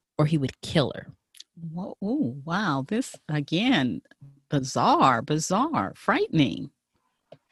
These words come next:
Speaker 1: It's, it, it, it, it's <laughs> a very scary story. Now, upon Ernest's re-, return, Lena did notice that he left the door unlocked. So when she saw the opportunity, she ran to make her escape.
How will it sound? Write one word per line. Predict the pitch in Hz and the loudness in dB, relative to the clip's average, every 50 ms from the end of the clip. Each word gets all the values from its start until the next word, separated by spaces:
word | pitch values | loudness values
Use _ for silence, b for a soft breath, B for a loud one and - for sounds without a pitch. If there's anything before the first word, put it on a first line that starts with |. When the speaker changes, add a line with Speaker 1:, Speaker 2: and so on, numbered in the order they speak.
| _ _ - | _ _ 4
Speaker 1:
It's, | 220 269 285 - - - | 4 4 4 4 -6 -8
it, | - 156 - 151 _ - | -6 -6 -6 -8 _ -8
it, | 190 185 - _ _ _ _ _ - | -10 -10 -12 _ _ _ _ _ 4
it, | 196 202 - - _ - - | 6 6 6 4 _ -2 2
it's | - 190 - - 605 571 | 2 2 2 2 6 6
<laughs> | |
a | 269 | 6
very | 175 165 185 202 208 220 214 214 | 6 8 6 8 8 8 6 6
scary | - - - - 165 160 151 147 147 | 2 0 0 4 4 6 6 6 4
story. | - - - 147 127 113 101 98 101 - - B B B B B B B B B B B B B B B | 2 2 2 2 2 2 2 -2 -2 -6 -8 B B B B B B B B B B B B B B B
Now, | 180 190 202 190 165 165 156 123 101 - - B B B B B B B B B B B _ _ _ - 180 | 6 8 8 8 8 6 2 0 -4 -6 -10 B B B B B B B B B B B _ _ _ 4 4
upon | 190 185 - - 254 262 269 294 - - | 4 6 6 8 8 10 10 8 6 6
Ernest's | 208 220 214 208 - - | 4 4 6 4 2 2
re-, | 170 170 _ _ _ - | 0 0 _ _ _ 2
return, | 165 175 165 - - 180 156 147 147 156 160 | 2 4 4 6 8 8 8 8 6 6 6
Lena | 180 190 190 180 | 6 8 6 6
did | 165 - 190 190 185 175 | 4 8 8 8 8 8
notice | 170 170 165 165 165 165 165 156 143 104 107 147 - - - 175 | 6 6 6 6 6 6 6 4 2 -2 -4 -6 -8 -12 -8 0
that | 170 156 139 135 - 135 | 2 4 4 4 2 0
he | 135 - 196 175 | 0 0 0 2
left | 165 160 156 156 160 - - | 2 4 2 2 2 0 -4
the | 151 | -4
door | 151 151 147 147 147 | -2 -2 -2 0 -2
unlocked. | 143 139 139 135 120 - - - - - - | -2 -2 -2 -4 -4 -6 -8 -10 -14 -12 -2
So | - - 170 | 4 6 6
when | 156 170 165 | 8 6 4
she | - - 170 | 4 2 0
saw | 151 - - - 190 190 208 220 | 2 2 6 6 8 8 8 8
the | 214 226 226 208 | 8 8 8 6
opportunity, | 196 196 - 185 180 - - 208 208 220 226 220 226 240 214 | 6 4 2 0 2 4 6 6 8 8 6 4 4 2 2
she | - - - 180 165 | 2 4 4 4 4
ran | 160 160 165 170 170 165 165 165 | 4 4 6 6 8 6 4 4
to | - 175 | 2 2
make | 160 156 156 - - | 4 2 2 0 -2
her | 147 143 | -4 -2
escape. | 143 143 - - - 143 131 - - _ | -2 -4 -6 -6 -4 -4 -4 -4 -6 _